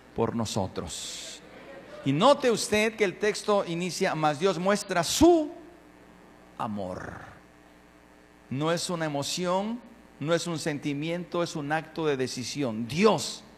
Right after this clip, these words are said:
ha decidido amarnos. Y siendo aún pecadores, nos ama. Y nos amó dando a su Hijo Jesucristo. Y por eso en esa respuesta nosotros contestamos como el apóstol Juan:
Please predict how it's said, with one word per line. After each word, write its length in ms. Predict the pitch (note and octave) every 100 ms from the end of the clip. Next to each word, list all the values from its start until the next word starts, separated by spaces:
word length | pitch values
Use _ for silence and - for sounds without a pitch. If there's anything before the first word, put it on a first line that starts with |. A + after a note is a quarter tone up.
| - -
ha 100 | F3
decidido 640 | E3 D3 - B2+ D3+ D#3 -
amarnos. 880 | B2 A#2+ C#3 C#3+ A2 F#2+ E2+ - - - - - - - - - - - - -
Y 120 | C3+
siendo 460 | - A#3+ D#4+ D4 A#3
aún 220 | C#4+ C#4+
pecadores, 800 | A3+ E3+ F#3 D4+ E4 E4+ - - - - - - -
nos 300 | B2 C#3 C3
ama. 400 | B2+ A2 F#2 E2+ F2+ - - -
Y 100 | -
nos 240 | A#2 G#2+ A#2
amó 300 | A2 F3 B3
dando 300 | F3 D#3 C#3
a 40 |
su 140 | A#2+ E3
Hijo 180 | E3+
Jesucristo. 800 | D3 C3+ B2 - G#3 F3 - F2 - - - - - - -
Y 120 | F#3
por 200 | E3+ E3+
eso 260 | C#4 C4+
en 80 | G#3
esa 240 | C4 C4+ A#3
respuesta 680 | F#3 - - C#4 C#4+ G#3
nosotros 520 | F3+ E3+ B3 B3+ A3+
contestamos 680 | - F3+ F3+ D#3 C4 D4 B3
como 200 | G3+ F#3+
el 80 | F#3
apóstol 420 | F3 G3+ F#3+ F#3
Juan: 340 | D3 F3 D3+